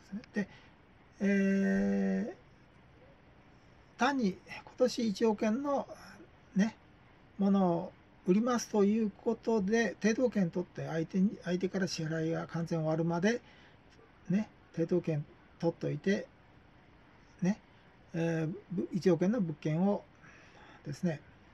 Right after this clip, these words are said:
渡すという方法があるわけですね。そうしますと、今年中の収入、全額にならないわけですね。と、税金が毎年毎年分割な-、なっちゃうということですね。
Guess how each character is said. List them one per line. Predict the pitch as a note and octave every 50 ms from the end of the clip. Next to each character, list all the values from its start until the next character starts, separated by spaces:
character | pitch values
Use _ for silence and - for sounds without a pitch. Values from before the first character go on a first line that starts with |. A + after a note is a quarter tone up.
| - - - - - - - - - - - - - - - - - - - - - - - - - -
渡 | D#3+ C#3+ D3+ D#3 E3 D#3
す | - - -
と | - -
い | A3+ G3+
う | F#3
方 | E3+ F3 D#3 C3+
法 | C3 C#3 C3 B2 B2 - - B2+ C3
が | C3 B2+
あ |
る | B2
わ | A2 A2+
け | A#2+
で | B2+
す | C3 D#3+
ね。 | G3 - -
そ | - - A#3+
う | A#3
し | - -
ま | C#4+ A#3
す | -
と、 | - G#3 - - -
今 | - A3+ A3+
年 | - C#4 C4+ - - - C#4 C4
中 | C4 - D#4 D#4+
の | D#4 D4+
収 | A#3+ - D#4 D4+
入、 | D4 D4+ D4+ D4 D4 C#4 C4 C#4+ C4 - - - -
全 | G#3+ G#3 B3 C4+ D4
額 | C#4+ B3+ B3+ C4+
に | C4+
な | B3+ B3+
ら | C4 B3
な | G#3+ C#3+
い | B2
わ | A#2+ A#2+
け | B2
で | C3
す | - -
ね。 | F3 G#3 - - - - - - - - - - - -
と、 | - G3+
税 | G3 A#3 B3 A#3+
金 | - C4 B3+ B3
が | B3 A#3+ A#3 A#3 A#3 G#3+ G3+
毎 | G#3+ G#3+ G#3 A3+ G3+
年 | A3 G3+ F#3+
毎 | - G#3 G3
年 | - F#3+
分 | F3 F#3 F#3+ G3+
割 | F#3+ G3+ F#3+ - F#3+ F#3 F3 F#3+ - - - -
な-、 | F#3 F3 F3+ F3 - - - G#3+
な | E3+ F3+
っ | F3+ -
ち | - -
ゃ | B2+
う | B2
と | - -
い | B2+
う | B2
こ | - B2 A#2 B2 - - -
と | G3
で | A3+
す | B3+ B3+
ね。 | G3+